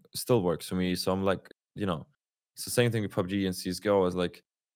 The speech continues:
I could go ahead and create s-, uh, pub G content for YouTube as well, but, like, then what am I gonna do? When do I stream pub G? When do I stream C S G O? When do I create YouTube content for pub G? When do I stream, you know?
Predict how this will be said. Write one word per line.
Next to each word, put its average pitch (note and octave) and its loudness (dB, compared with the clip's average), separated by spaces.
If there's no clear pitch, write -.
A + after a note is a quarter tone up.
I G#2+ 4
could - 0
go F#2 6
ahead F2+ 2
and F2+ -2
create F2+ 0
s-, - -10
uh, F2 0
pub E2+ -2
G F#2+ -4
content F#2 0
for F#2 -4
YouTube F2+ -2
as E2+ -6
well, G2+ 4
but, E2+ -4
like, E2+ -6
then F#2 0
what G2 4
am G2 0
I F#2+ 2
gonna F#2+ 2
do? F#2+ -2
When F#2+ 0
do F#2+ 6
I F#2 4
stream F#2 -2
pub F2+ -2
G? G#2+ 0
When F2+ 0
do E2+ 0
I F2+ 2
stream F2 -4
C - -6
S E2+ -8
G B2 2
O? G2+ 6
When F#2 2
do F2+ 4
I F2+ 4
create F2 -2
YouTube F2 -8
content F2+ -4
for F2 -16
pub E2 -8
G? A2 -2
When F2 -2
do F2+ 0
I F2+ 2
stream, F2 -6
you G2+ -4
know? A#2 0